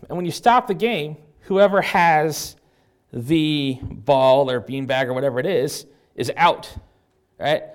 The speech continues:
So the point is to get rid of that thing as soon as you can, as soon as it gets passed to you. I used to be, um, I used to play it a lot when I was a kid, uh, different things, different times. I had to be really good at, like, not even really holding the thing.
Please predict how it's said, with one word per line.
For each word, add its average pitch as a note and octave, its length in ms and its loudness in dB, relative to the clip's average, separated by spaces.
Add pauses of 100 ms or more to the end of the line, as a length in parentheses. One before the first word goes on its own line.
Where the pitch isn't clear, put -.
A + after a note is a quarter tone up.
(280)
So E3 260 2
the E3 80 -2
point B3+ 320 2
is F#3 180 0
to G3 120 -4
get F#3 200 -2
rid B3+ 180 2
of F#3 120 0
that F3+ 240 -2
thing E3 260 -4
as D#3+ 100 -6
soon G3+ 240 -4
as F3+ 140 -6
you F#3+ 80 -8
can, F#3 460 -6 (440)
as C#3+ 140 -6
soon F#3+ 120 -2
as E3+ 40 -2
it F3 60 -4
gets E3+ 180 -8
passed F#3+ 380 0
to D3 100 -4
you. A#2+ 260 -8 (460)
I F3 120 4
used A3 200 2
to F#3+ 80 -10
be, F3+ 440 0 (160)
um, C#3 360 2 (1400)
I D#3 60 -2
used E3 140 0
to - 60 -18
play E3 140 2
it C3+ 60 0
a C3 40 -2
lot C#3+ 400 2
when C#3+ 120 -8
I C#3 60 -4
was B2+ 100 -8
a A2 60 -12
kid, C#3 240 -8
uh, C3+ 140 -6 (320)
different C#3 340 -8
things, C3+ 300 -10
different B2+ 260 -12
times. C#3 380 -12 (340)
I - 40 0
had A#3+ 80 4
to A3 40 -2
be G#3+ 80 4
really G#3 200 8
good F#3 160 0
at, D#3+ 60 0
like, D#3+ 120 -2
not E3 140 -2
even F3+ 120 -2
really C#3+ 180 -4
holding F#3 520 -6
the A3 80 -8
thing. B3+ 400 -6